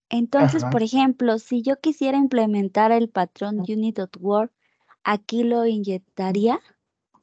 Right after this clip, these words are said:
Speaker 2: Sí, correcto. O sea,
Speaker 1: Ok.
Speaker 2: normalmente,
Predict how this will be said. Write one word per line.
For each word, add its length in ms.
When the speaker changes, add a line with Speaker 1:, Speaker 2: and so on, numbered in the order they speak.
Speaker 2:
Sí, 460
correcto. 500
O 80
sea, 180
Speaker 1:
Ok. 240
Speaker 2:
normalmente, 960